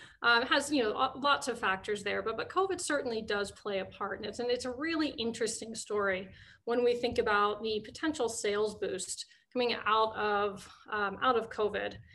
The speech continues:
And it's similar to what we saw in, or what we see in other recession-resistant categories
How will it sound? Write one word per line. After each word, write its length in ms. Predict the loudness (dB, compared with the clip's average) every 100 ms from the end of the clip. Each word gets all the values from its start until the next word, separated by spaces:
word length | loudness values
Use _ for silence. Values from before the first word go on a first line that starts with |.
| -20 _ 0
And 520 | 4 4 4 4 4
it's 200 | 2 2
similar 360 | 2 4 4
to 80 | 6
what 200 | 6 6
we 100 | 4
saw 560 | -2 -4 _ 2 4 2
in, 680 | 2 0 0 -2 -4 -8 -10 2
or 100 | 6
what 160 | 8 6
we 100 | 4
see 520 | 2 4 6 6 4
in 100 | 4
other 220 | 6 6
recession-resistant 960 | 6 4 -2 -2 -2 -2 -4 -6 -8 2
categories 720 | 2 2 0 2 4 2